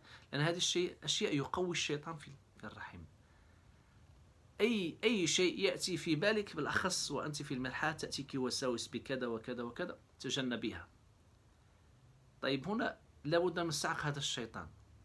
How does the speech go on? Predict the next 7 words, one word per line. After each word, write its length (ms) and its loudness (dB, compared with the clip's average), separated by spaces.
قراءة 300 -2
القرآن 500 -14
بتركيز، 600 -10
بالأخص 480 -4
سورة 200 -10
البقرة، 320 -14
والله 340 -2